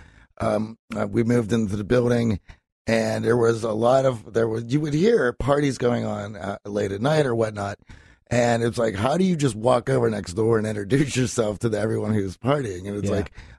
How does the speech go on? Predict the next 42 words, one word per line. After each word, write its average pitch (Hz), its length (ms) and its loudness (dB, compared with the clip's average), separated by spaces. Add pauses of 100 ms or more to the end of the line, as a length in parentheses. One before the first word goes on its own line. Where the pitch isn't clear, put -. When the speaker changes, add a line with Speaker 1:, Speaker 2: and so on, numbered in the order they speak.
(160)
Speaker 1:
I 107 160 2
would 127 160 4
always 127 280 4
have 127 140 4
a 135 80 2
bo-, 113 120 2
I 110 240 0
would 117 180 2
buy 123 500 4 (360)
a 104 60 0
bottle 107 320 2
of 139 60 4
Maker's 120 380 2
Mark, 117 380 0 (420)
uh, 101 220 -2
at 101 80 -4
the 101 120 -2
end 104 120 0
of 135 60 2
the 131 80 2
week, 120 380 0 (340)
and 110 180 -6
whenever 123 320 2
I 123 120 2
heard 123 200 2
the 117 80 -2
neighbors 110 540 -2 (280)
hooping 131 320 2
and 135 120 0
hollering 113 420 2
when 107 120 -4
I 104 80 -2
got, 107 300 -6 (160)
uh, 98 280 -8
when 104 140 -4
I 101 80 -4
came 110 220 -2
home 101 220 -2
from 95 160 -8
going 101 300 -2
out, 98 260 -6 (500)
I 107 200 0